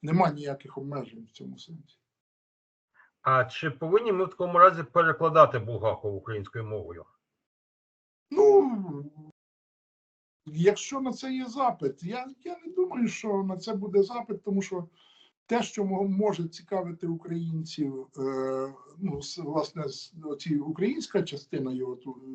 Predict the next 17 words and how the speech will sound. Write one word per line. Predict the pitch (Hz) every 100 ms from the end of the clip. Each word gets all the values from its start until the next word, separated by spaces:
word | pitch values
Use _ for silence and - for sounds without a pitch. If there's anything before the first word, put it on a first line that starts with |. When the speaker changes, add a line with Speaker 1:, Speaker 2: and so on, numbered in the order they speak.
| 131 147
Speaker 1:
ну, | 185 -
де | 143 160
про | 160 160
Україну, | 147 - 202 302 277 190 - - - - - - _ -
ну, | 392
там | - 285 277
не, | 226 185
не | 196 180
дуже | 165 185 170
доброзичливо | 147 143 143 151 160 147 131 127
це | 131
написано | 127 120 165 160 156 127 123
і |
не, | 123 123 120 120 120
не | 131
дуже | 120 131 127 120
з-, | -